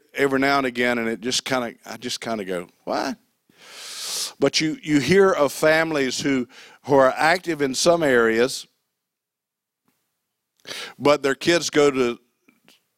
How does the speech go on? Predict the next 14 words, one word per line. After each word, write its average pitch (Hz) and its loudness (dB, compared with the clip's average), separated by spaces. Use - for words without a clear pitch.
some 151 0
other 139 2
function 123 -2
with 113 -4
some 147 2
other 131 4
group 120 -2
because 123 2
friends 156 0
are 127 0
going 110 0
there, 107 0
and 120 2
they, 120 2